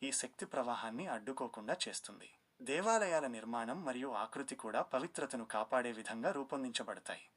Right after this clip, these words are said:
దేవాలయాలలోని మంత్రోచ్చారణలు, పూజలు మరియు ఆచారాలు పవిత్రతను పెంచుతాయి. దేవాలయంలోని నేల, గోడలు మరియు ఇతర వస్తువులు పవిత్రమైనవిగా పరిగణించబడతాయి.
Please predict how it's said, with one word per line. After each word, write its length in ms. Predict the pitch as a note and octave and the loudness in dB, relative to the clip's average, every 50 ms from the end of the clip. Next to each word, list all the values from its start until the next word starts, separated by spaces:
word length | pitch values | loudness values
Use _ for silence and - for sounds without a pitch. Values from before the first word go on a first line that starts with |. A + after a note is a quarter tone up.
| - C#3 | -12 -6
దేవాలయాలలోని 920 | A#2+ C3 D3+ F3+ G3+ A3+ A3+ A3 G3+ F#3 E3 D#3 C#3+ C3 B2 A#2+ C#3 E3+ | -2 0 2 4 6 6 6 6 6 6 4 4 4 2 -2 -2 -2 -2
మంత్రోచ్చారణలు, 840 | D3 A#2+ A2 A2+ - C3+ C3+ C3 - - B2+ A2 G#2+ G2+ G2 F#2 F2 E2 - - _ _ - | -2 -4 -4 -4 -2 -2 0 2 2 2 2 2 0 -2 -6 -10 -14 -16 -20 -20 _ _ -4
పూజలు 400 | C3 B2+ B2+ A#2 B2 G#2+ G2+ G2+ - - _ _ - C3 | -4 -2 -2 -2 -2 -4 -4 -8 -16 -20 _ _ -4 0
మరియు 280 | C#3 C#3 C3+ C3+ E3+ | 0 2 2 0 0
ఆచారాలు 600 | D#3+ A#2 G#2 G#2+ - - D3+ C#3 B2+ A2+ G#2+ E3 | 0 2 2 2 2 4 4 4 4 4 2 0
పవిత్రతను 680 | - - B2+ A#2 C3 F3+ - - D3+ C3+ - B2 C3+ F#3 | -2 -2 0 0 0 -2 -4 -4 -6 -4 -4 -4 -4 -4
పెంచుతాయి. 580 | - - A#2 - - - - F2 - - - - _ _ _ - | -4 -4 -4 -4 -6 -6 -6 -8 -8 -8 -12 -20 _ _ _ -6
దేవాలయంలోని 840 | B2+ C3+ C#3 E3 F#3 A3 A3+ A3 G#3 F#3+ F3+ D#3+ C#3+ C3+ B2+ C3+ C#3+ | 0 2 4 4 6 6 6 6 4 2 0 -2 -2 -4 -4 -4 -4
నేల, 380 | B2 G#2+ G#2+ G#2+ G#2 B2 F3 - _ _ _ - B2+ | -4 -4 -6 -4 -2 -2 -4 -4 _ _ _ -6 0
గోడలు 400 | B2 A#2+ B2 B2+ C3+ B2 C3 F3+ - _ - - - C#3 | 2 2 4 4 2 0 0 -6 -8 _ -18 -6 0 2
మరియు 280 | C#3+ C#3+ C#3 C3 A#2 | 2 2 2 0 -4
ఇతర 260 | A2 G#2+ - E3 F3 | -4 -2 0 2 2
వస్తువులు 500 | D#3+ C3+ A2 - - - A2 G#2+ G2 G2+ - - _ _ _ - | 2 2 0 -4 -4 -6 -6 -6 -8 -12 -16 -18 _ _ _ 2
పవిత్రమైనవిగా 760 | C3+ C3+ F3 - - F#3 F3 D3+ C3+ A#2+ A#2 A2+ A2 G#2+ E3 G#3 | 2 2 2 2 0 0 0 0 0 -2 -2 -4 -2 0 0 0
పరిగణించబడతాయి. 920 | - C#3 A#2+ A2+ A#2 A2+ A2+ G#2+ - A2 G2+ F#2 - - - F2+ - | 2 0 -2 0 -2 -4 -2 -2 -2 -2 -4 -6 -6 -4 -4 -4 -4